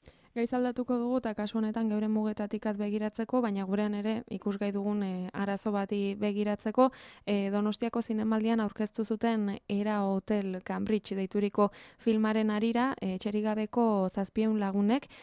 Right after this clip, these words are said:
Sao Paulon okupatu zuten hogei solairuko hotel abandonatuari buruzkoa jaso dituelako Landerre Arbailaritze Gaztekarian, eta esango dugu tarte batez behintzat, akaso, eh, joko arauak eskura zituzten, eh, horien ordez, ba, herri xehea izan zela nolabait protagonista, eta bizi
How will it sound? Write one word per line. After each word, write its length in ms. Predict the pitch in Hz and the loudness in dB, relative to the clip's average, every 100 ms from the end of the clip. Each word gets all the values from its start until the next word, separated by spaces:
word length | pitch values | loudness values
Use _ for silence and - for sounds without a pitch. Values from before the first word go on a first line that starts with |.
| - | -16
Sao 240 | - 196 202 | -6 -2 0
Paulon 340 | 214 214 220 | 2 2 0
okupatu 440 | 202 208 208 208 214 | 0 -2 -2 -2 -2
zuten 320 | 214 226 220 | -2 -2 -2
hogei 240 | 196 208 | 0 0
solairuko 540 | 208 208 208 208 220 196 | 0 -2 -2 0 0 2
hotel 240 | 220 208 | 0 0
abandonatuari 720 | 190 202 208 208 196 202 208 | 0 0 2 0 0 0 2
buruzkoa 400 | 196 196 - 208 | 0 -2 -2 -2
jaso 260 | 190 185 196 | -2 -4 -4
dituelako 540 | 196 208 202 196 202 | -2 0 0 0 0
Landerre 480 | 196 202 202 202 202 | 0 0 0 -2 -2
Arbailaritze 640 | - 202 202 202 208 - | -2 0 0 0 -2 -4
Gaztekarian, 640 | 208 202 - 214 208 220 240 - - - | -4 -2 -4 -4 -2 0 0 -4 -20 -4
eta 100 | 214 | 0
esango 320 | 214 226 233 | 2 2 2
dugu 240 | 233 254 | 2 2
tarte 320 | 247 220 - 226 | 2 0 2 0
batez 320 | 220 226 214 | 0 0 2
behintzat, 400 | 214 214 240 240 | 2 2 0 0
akaso, 400 | 208 214 226 226 - - - | -4 0 2 0 -4 -12 -6
eh, 80 | 196 | -4
joko 260 | - 196 | -2 0
arauak 380 | 214 214 214 220 | 0 2 2 0
eskura 320 | 202 220 214 | -2 -4 -4
zituzten, 500 | 208 208 208 - 214 | -2 -2 -4 -2 0
eh, 380 | 208 202 196 196 - | 0 0 -2 -2 0
horien 440 | 220 220 214 208 | 2 2 0 0
ordez, 360 | 208 208 233 - | 0 0 -2 0
ba, 120 | 190 | 0
herri 300 | 208 202 208 | 0 -2 -2
xehea 560 | - - 190 196 196 - | -4 -2 0 2 0 -2
izan 240 | 196 196 | -2 -2
zela 220 | 196 202 | -2 -4
nolabait 360 | 196 190 202 202 | -2 0 0 -2
protagonista, 640 | - 202 202 208 208 277 | -4 -2 0 0 0 -2
eta 140 | 285 196 | -2 -2
bizi 340 | 190 - | -2 0